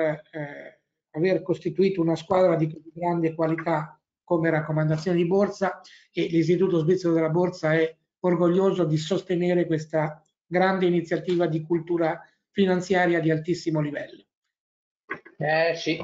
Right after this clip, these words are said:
Speaker 2: grazie Maurizio, perché, vabbè, eh, hai creduto in questo progetto te con, eh, l'Istituto Svizzero della Borsa, se no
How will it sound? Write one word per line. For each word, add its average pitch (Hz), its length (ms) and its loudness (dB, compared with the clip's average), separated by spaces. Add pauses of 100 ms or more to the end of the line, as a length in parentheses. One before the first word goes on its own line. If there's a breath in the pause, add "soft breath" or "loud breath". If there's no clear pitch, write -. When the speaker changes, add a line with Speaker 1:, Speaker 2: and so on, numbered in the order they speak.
(160)
Speaker 2:
grazie 139 1900 2 (560)
Maurizio, 165 1160 2
perché, 127 460 0
vabbè, 123 380 2
eh, 107 480 0
hai 110 140 -6
creduto 123 400 -6
in 117 80 -10
questo 120 340 -6
progetto 127 720 -2
te 123 300 0
con, 117 260 -6
eh, 110 320 -6
l'Istituto 117 540 -12
Svizzero 120 380 -4
della 117 160 2
Borsa, 131 340 -2
se - 180 -6
no 117 360 -2